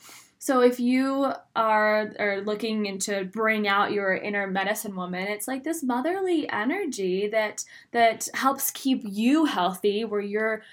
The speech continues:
really nurturing yourself, or you're nurturing other people and, and being a healer for others.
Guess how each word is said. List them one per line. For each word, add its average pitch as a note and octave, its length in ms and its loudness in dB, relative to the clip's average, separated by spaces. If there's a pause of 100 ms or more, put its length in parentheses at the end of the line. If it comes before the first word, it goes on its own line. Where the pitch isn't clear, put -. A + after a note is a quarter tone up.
(120)
really C4 300 0
nurturing G#3 640 -2
yourself, F#3 680 0
or G#3 380 4
you're B3+ 180 0
nurturing G3 560 -6
other F#3+ 280 -2
people G#3 560 -4
and, G3+ 220 -4
and G3 180 -8
being G3 300 -4
a G3+ 60 -10
healer F#3+ 380 -4
for F#3 240 -6
others. G3 600 -2